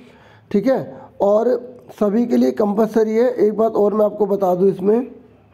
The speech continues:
कि अगर आपके exam से related कोई भी query जिसमें आपको problem आ रही है, कुछ भी दिक्कत है, चाहे वो schools हो, students हो, कोई भी हो,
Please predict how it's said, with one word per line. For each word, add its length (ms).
कि 80
अगर 240
आपके 320
exam 420
से 160
related 420
कोई 280
भी 160
query 320
जिसमें 300
आपको 200
problem 400
आ 60
रही 120
है, 80
कुछ 240
भी 200
दिक्कत 340
है, 60
चाहे 180
वो 80
schools 520
हो, 120
students 640
हो, 80
कोई 180
भी 120
हो, 120